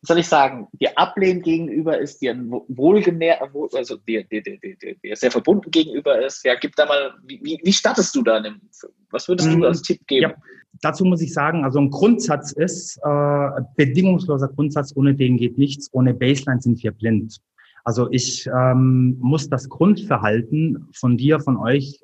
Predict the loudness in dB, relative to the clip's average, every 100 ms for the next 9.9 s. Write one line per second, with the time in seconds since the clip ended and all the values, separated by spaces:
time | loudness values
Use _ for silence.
0 | -4 0 0 -2 -2 2 4 4 0 -10
1 | _ 2 4 4 0 -2 0 0 0 -2
2 | -2 -2 -2 -2 -2 -2 -4 -6 -6 -6
3 | -6 -6 -4 -6 -4 -4 -4 -4 -6 -6
4 | -10 -18 -8 -2 2 2 4 2 4 2
5 | 4 4 4 2 2 4 4 4 2 0
6 | -2 -2 -4 -2 0 2 2 2 0 -2
7 | -2 0 0 0 -6 -4 2 4 6 4
8 | 0 -2 0 0 -4 -2 -4 -2 -6 -8
9 | -8 -2 -2 0 2 2 0 -2 -2